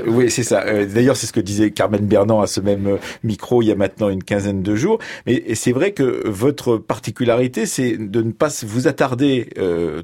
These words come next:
trop sur cette vision occidentale, mais aussi de vous demander ce qu'il y a de marane, puisque vous avez beaucoup travaillé sur le maranisme, de ce mélange qu'il peut y avoir avec, euh, la domination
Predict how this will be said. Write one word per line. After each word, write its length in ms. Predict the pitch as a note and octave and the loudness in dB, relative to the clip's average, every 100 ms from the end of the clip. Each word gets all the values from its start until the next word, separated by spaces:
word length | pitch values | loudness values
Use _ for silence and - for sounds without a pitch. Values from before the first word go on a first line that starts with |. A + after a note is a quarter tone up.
| - | -8
trop 220 | - D#3 C3+ | 2 4 4
sur 240 | - G#2 F#2 | 0 -4 -2
cette 280 | A2 - | -4 -2
vision 540 | G2 F#2+ G2 F#2+ G#2 G2+ | -2 -2 -2 -2 0 0
occidentale, 560 | F#2 F#2+ F#2+ G#2 A3+ | -2 -4 -2 0 2
mais 160 | D#3+ C3+ | 2 2
aussi 380 | C3 - F3+ A#3+ - - - - | 0 0 -2 -4 -6 -14 -16 -2
de 80 | B2 | 0
vous 180 | A#2+ F3 | 2 2
demander 520 | F#3 E3 C#3 F#3+ B3 | 2 2 2 0 0
ce 160 | - | -2
qu'il 260 | C#3 - A#2+ | -4 -2 -2
y 100 | B2 | 2
a 140 | F3+ | 2
de 140 | D#3+ A2+ | 4 2
marane, 560 | A2 A#2 C3 F#3+ F3+ | 2 2 2 0 0
puisque 240 | B2+ A#2+ - | -4 -6 -4
vous 180 | G2+ G2+ | -2 0
avez 140 | G2+ | 0
beaucoup 240 | F#2+ - | -4 -10
travaillé 340 | - - G2 G#2+ | -8 -2 0 0
sur 160 | - | 0
le 100 | F#2 | -2
maranisme, 720 | F2 G#2 F2+ G2 D#3 G3+ - G#2 | 0 0 -2 -2 -4 -6 -6 -4
de 140 | G2+ | -4
ce 180 | F#2+ G#2+ | -4 -2
mélange 680 | G2 C3 C3 D3 G3+ G3 - | 2 2 2 0 -2 -4 -6
qu'il 160 | A#2+ | -8
peut 140 | - G#2+ | -4 0
y 100 | G#2 | 0
avoir 360 | G2 C3+ G3 G3 - - - - | 2 0 0 -2 -14 -16 -18 -4
avec, 400 | - G2 D3 - | -2 2 0 2
euh, 120 | A2+ | 2
la 100 | G2+ | 4
domination 840 | G2+ A#2+ B2+ A#2 A2+ - C#3+ E3+ | 2 2 4 2 0 0 -2 -2